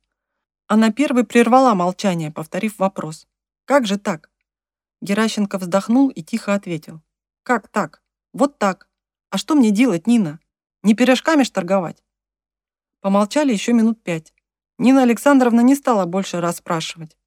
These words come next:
И так всё ясно. «Ладно, давай спать». Геращенко не стал пересказывать свой разговор с Евгением Примаковым,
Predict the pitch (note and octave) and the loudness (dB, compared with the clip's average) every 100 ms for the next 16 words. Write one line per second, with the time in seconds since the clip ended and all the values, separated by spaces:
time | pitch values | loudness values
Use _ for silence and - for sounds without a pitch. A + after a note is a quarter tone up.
0 | _ G#3+ C4 B3+ - F3+ D#3+ - E3 - | _ -4 -2 -2 -6 -6 -8 -12 -18 -20
1 | _ _ _ _ _ _ - C4 A3 D3+ | _ _ _ _ _ _ -2 0 0 -2
2 | F3 B3 B3 - D#3+ C#3+ _ _ _ _ | 0 0 -2 -6 -10 -10 _ _ _ _
3 | _ _ - G3 C4 C#4 B3 A#3+ C4+ C#4 | _ _ -4 2 2 2 0 2 0 0
4 | B3 G3 E3+ G3 - G3+ E3+ D#3+ - G3 | -4 -4 -8 -8 -4 -4 -4 -8 -6 -4
5 | F3 E3 F#3 F#3 F3 - F3+ - F#3+ E3+ | -4 -6 -8 -8 -12 -14 -14 -8 -6 -6
6 | D#3+ F3 G3 G3 E3+ C#3+ - | -6 -6 -6 -6 -8 -10 -12